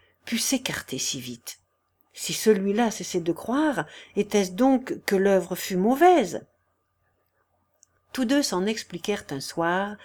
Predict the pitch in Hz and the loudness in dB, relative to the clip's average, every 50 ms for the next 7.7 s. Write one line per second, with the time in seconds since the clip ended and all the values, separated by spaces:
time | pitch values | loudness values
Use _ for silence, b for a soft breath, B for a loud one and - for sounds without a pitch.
0 | B B B B 151 165 165 160 156 - - 247 247 - - - 170 156 156 147 | B B B B -2 0 0 0 -2 -2 0 -2 -2 -2 -2 -6 -4 -2 -2 -4
1 | 139 - 127 - - - 180 175 196 208 233 240 262 - - - - - 247 - | -4 -4 -8 -6 -2 -2 -2 0 2 0 0 0 0 -6 -14 -12 -8 -6 -6 -4
2 | 180 147 131 135 - - - _ _ _ _ _ _ _ _ _ _ _ _ _ | -4 -6 -6 -6 -10 -12 -14 _ _ _ _ _ _ _ _ _ _ _ _ _
3 | _ _ - - 160 - - 202 185 190 254 240 233 160 156 156 - 165 170 175 | _ _ -8 -6 -4 -4 -2 -2 -2 0 -2 -2 -2 -2 -6 -4 -4 -6 -6 -4
4 | - - 254 285 320 330 B B B B B - - 170 165 165 160 156 - - | -4 0 0 0 0 0 B B B B B -4 -2 0 0 0 -2 -2 0 0
5 | 240 262 311 311 294 - - 226 - - 214 202 - - - 175 165 - B B | 2 4 4 2 2 0 -6 -8 -6 -6 -6 -4 -2 2 2 2 2 0 B B
6 | B B B B B - 196 190 180 190 185 175 165 175 226 302 311 - - 285 | B B B B B -2 -2 0 2 2 0 0 0 0 0 0 0 0 0 0
7 | 262 247 226 - - 202 180 175 165 160 165 165 160 156 | 0 -2 -2 -4 0 2 4 4 4 2 0 -2 -4 -6